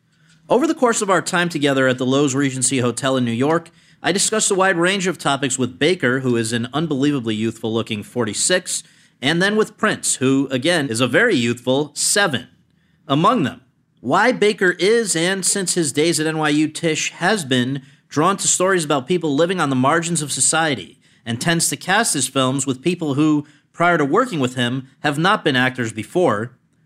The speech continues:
Why Baker turned to iPhones for Tangerine and a subsequent short film, but despite his immense success with those, avoided using iPhones on the Florida Project, save for the immensely powerful final scene.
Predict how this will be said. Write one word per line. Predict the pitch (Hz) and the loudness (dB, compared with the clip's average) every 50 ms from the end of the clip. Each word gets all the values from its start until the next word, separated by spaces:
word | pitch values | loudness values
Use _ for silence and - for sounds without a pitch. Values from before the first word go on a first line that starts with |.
| _ _ _ _ - | _ _ _ _ 0
Why | 180 190 214 | 2 2 2
Baker | 196 247 247 240 240 214 | 4 2 0 2 0 -2
turned | 170 - 208 208 202 180 | -2 0 0 0 0 0
to | 214 | -2
iPhones | 170 - 175 190 196 180 - 170 131 117 113 - | 0 2 2 2 0 0 0 0 0 0 -2 -2
for | - 143 | -4 -4
Tangerine | 127 131 - 175 175 170 143 151 147 156 170 175 180 185 185 | -6 -4 -2 -2 -2 0 0 0 0 0 0 0 0 -2 -2
and | - 151 165 190 190 | -2 -2 -2 0 0
a | 180 151 | 0 0
subsequent | - - - 180 170 170 165 - 151 131 123 | 0 0 -2 -2 -2 -2 -4 -2 -2 -4 -4
short | - - 208 226 233 - | -2 0 0 0 0 0
film, | - - 131 120 113 113 131 147 - - _ _ _ _ - | 0 -2 0 0 0 -2 -4 -6 -8 -12 _ _ _ _ 0
but | - 165 170 170 - - | 2 2 2 2 -2 -6
despite | 147 - - - 196 196 196 180 | -4 -4 -4 0 0 0 0 2
his | 180 160 139 | 0 0 0
immense | 139 127 131 156 185 214 220 - | 0 -2 0 0 -2 -2 -2 -2
success | - 139 - - - 170 156 143 - | -2 -2 -2 -2 0 0 0 0 0
with | 131 123 127 - | -2 -2 0 2
those, | 190 190 170 147 143 139 127 135 - - - _ - | 2 2 4 2 2 0 -4 -6 -10 -16 -20 _ -8
avoided | 127 120 147 185 196 180 175 147 | -6 -2 0 2 2 2 2 0
using | 156 196 233 208 185 165 139 | 0 -2 -2 0 0 0 2
iPhones | 131 135 131 131 - 143 135 135 127 127 - | 2 2 0 0 0 -2 -2 -2 -2 -4 -2
on | 139 139 135 | -2 -2 -2
the | 131 | -2
Florida | 131 - 180 202 202 147 | -2 -2 0 0 0 0
Project, | - - 127 117 113 110 101 113 117 127 127 - _ _ _ _ - | -2 -2 -2 -2 -2 -2 -4 -4 -4 -4 -4 -6 _ _ _ _ -6
save | - - - 160 165 165 | -4 0 2 2 2 2
for | 160 165 147 | 0 0 0
the | 143 131 | 0 0
immensely | 117 120 127 143 165 160 - - 156 131 | 0 0 0 0 0 0 -2 -2 -2 -2
powerful | 131 131 139 139 139 131 - 120 | -2 0 0 0 0 0 -2 -6
final | - - 135 127 123 120 107 | -4 -2 0 0 0 -2 -2
scene. | - - - 190 180 139 120 117 135 147 | -4 -2 -2 -2 -2 -2 -4 -4 -6 -10